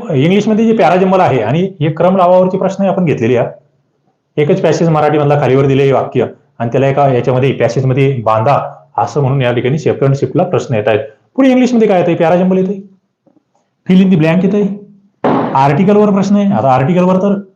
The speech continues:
आर्टिकल आहे ना, टीसीएसचा एक आवडीचा टॉपिक आहे, लक्षात ठेवा. आर्टिकलवर आपण खूप सारे प्रश्न already घेतलेले आहे. आर्टिकल करायचं आहे तुम्हाला,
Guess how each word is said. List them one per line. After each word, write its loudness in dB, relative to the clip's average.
आर्टिकल -2
आहे -2
ना, 0
टीसीएसचा -2
एक -2
आवडीचा 0
टॉपिक 0
आहे, 0
लक्षात -2
ठेवा. -4
आर्टिकलवर 2
आपण 0
खूप -4
सारे -2
प्रश्न -4
already 0
घेतलेले 0
आहे. -2
आर्टिकल -2
करायचं -2
आहे 0
तुम्हाला, -2